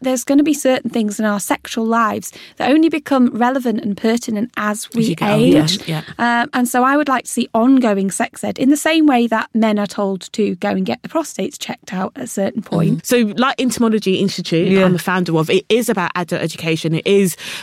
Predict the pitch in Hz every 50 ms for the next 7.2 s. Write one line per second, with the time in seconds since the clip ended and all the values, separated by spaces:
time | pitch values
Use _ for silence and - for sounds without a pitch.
0 | - _ - 190 160 175 185 175 160 - - 175 170 - - - - 185 180 175
1 | 170 - - - 175 165 180 170 - 175 185 - - 180 180 - 170 170 175 -
2 | - 175 165 175 175 175 175 175 170 165 165 160 - - - 160 - 160 156 156
3 | 160 156 160 - - _ _ _ _ _ _ _ _ _ _ - - - 320 339
4 | 330 294 359 349 277 311 330 339 339 320 - 349 311 262 - 320 320 294 - 302
5 | 311 294 262 - _ _ - 240 254 277 294 294 240 233 226 - - - 208 196
6 | - - 170 175 - - 165 170 156 160 156 151 151 156 160 151 - - - -
7 | - 165 165 170